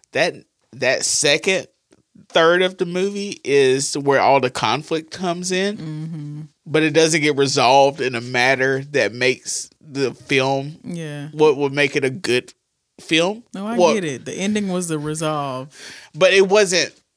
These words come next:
Speaker 1: it didn't
Speaker 2: It wasn't
Speaker 1: build
Speaker 2: fleshed
Speaker 1: up to
Speaker 2: out.
Speaker 1: that. Yeah.
Speaker 2: Yeah. It wasn't fleshed out in the same ways.
Speaker 1: But what I think happened is in that second third of it, they gave all the actors so much freedom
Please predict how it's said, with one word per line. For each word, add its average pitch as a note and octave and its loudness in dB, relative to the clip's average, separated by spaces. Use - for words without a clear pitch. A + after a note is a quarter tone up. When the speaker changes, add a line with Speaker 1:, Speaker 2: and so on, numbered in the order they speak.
Speaker 1:
it G3 4
didn't F#3 0
Speaker 2:
It - 2
wasn't D#3 4
Speaker 1:
build F#3 4
Speaker 2:
fleshed F3 4
Speaker 1:
up D3+ -2
to F3 0
Speaker 2:
out. D#3+ 2
Speaker 1:
that. - -2
Yeah. D3 2
Speaker 2:
Yeah. - -10
It - -6
wasn't F3 -8
fleshed D#3+ -6
out D3+ -6
in C#3 -10
the D3 -8
same D3 -8
ways. C#3 -10
Speaker 1:
But D3 2
what D#3+ 4
I D#3 2
think G3+ -2
happened D#3+ 0
is C3+ -2
in C3 -4
that B2+ 0
second D#3 0
third F#3 2
of G#3+ -2
it, A3+ -4
they D#3 2
gave D#3 2
all C#3+ 2
the C#3 0
actors C#3 0
so C#3 0
much C3+ -4
freedom C#3 -2